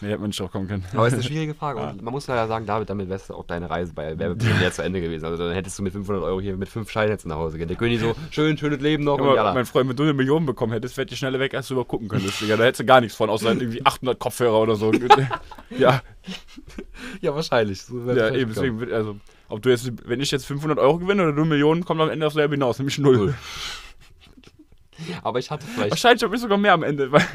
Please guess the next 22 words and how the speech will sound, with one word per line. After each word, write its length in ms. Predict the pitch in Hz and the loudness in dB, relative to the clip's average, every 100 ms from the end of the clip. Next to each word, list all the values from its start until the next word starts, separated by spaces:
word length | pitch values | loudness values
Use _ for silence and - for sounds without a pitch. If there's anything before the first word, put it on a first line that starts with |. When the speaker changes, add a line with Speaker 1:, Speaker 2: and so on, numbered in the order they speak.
| - | -12
Speaker 2:
Du 120 | 127 | -4
hast 60 | 127 | -2
wahrscheinlich 240 | 131 123 | 0 -2
noch 80 | 127 | -4
so 100 | 120 | -8
getradet 480 | 110 120 120 127 120 | -10 0 2 4 2
oder 160 | 92 92 | -2 -4
so 80 | |
ein 60 | 104 | -4
Scheiß. 460 | 98 113 110 127 - - | -4 -4 -4 -8 -12 -12
<laughs> 1000 | - 143 - - - _ _ _ _ _ - 123 117 - 160 156 - 185 110 - | -10 -10 -12 -18 -20 _ _ _ _ _ 0 2 2 -2 -8 -12 -12 -12 -12 -12
Das 140 | 131 127 | -12 -10
kann 140 | 127 | -12
schon 200 | 127 117 | -10 -10
sein. 200 | 95 87 87 | -8 -10 -10
Speaker 1:
Naja, 320 | 110 104 98 92 _ _ _ - | -4 0 0 -2 _ _ _ 0
ähm, 340 | 107 104 104 - _ - - - - _ _ _ - | 2 2 0 -6 _ -20 -20 -20 -20 _ _ _ -8
ich 80 | |
Speaker 2:
Ja. 60 | 95 | 0
Speaker 1:
hab 60 | 135 | 0
auch 100 | 117 | 0
was. 240 | 92 - | -6 -10